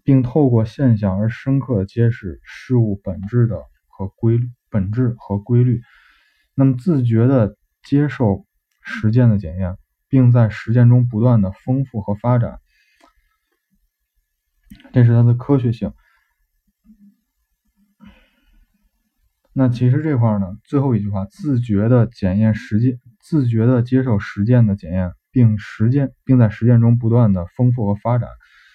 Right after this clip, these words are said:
那这块儿呢，其实也体现了科学性。那么这块儿呢，就是这种，为什么说是科学和实，科学性和革命性的统一的特点。那么这块儿先讲一下什么叫革-，革命性。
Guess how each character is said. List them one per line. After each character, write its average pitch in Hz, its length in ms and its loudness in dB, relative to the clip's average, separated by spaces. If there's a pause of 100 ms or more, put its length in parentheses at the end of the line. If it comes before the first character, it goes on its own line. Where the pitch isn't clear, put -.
(120)
那 123 100 2
这 139 140 2
块 135 80 -2
儿 113 80 2
呢， 101 80 -2
其 107 160 -6
实 117 160 0
也 104 140 -2
体 117 200 -14
现 101 140 -6
了 95 80 -6
科 127 180 -4
学 117 60 0
性。 101 240 -8
那 104 60 -4
么 107 80 0
这 113 80 -2
块 107 100 0
儿 101 60 -4
呢， 92 100 -6
就 98 160 -4
是 - 160 -16
这 107 100 -4
种， 95 160 -8 (640)
为 127 120 4
什 117 100 4
么 120 80 4
说 123 180 2
是 95 140 -2
科 127 260 -2
学 123 180 -2
和 120 120 2
实， 117 360 -6 (320)
科 - 280 -4
学 95 240 -8
性 98 180 -4
和 101 140 -8
革 101 200 -6
命 120 220 2
性 120 140 -4
的 98 40 -6
统 98 220 -16
一 104 180 -2
的 110 140 -6
特 107 160 -10
点。 82 140 -10 (480)
那 123 80 2
么 120 100 6
这 123 100 0
块 120 120 2
儿 101 60 0
先 123 340 0
讲 110 240 -10
一 - 20 -12
下 107 160 -2
什 104 140 -10
么 107 100 -2
叫 104 120 2
革-， 101 60 -10 (300)
革 104 120 0
命 123 120 4
性。 120 180 0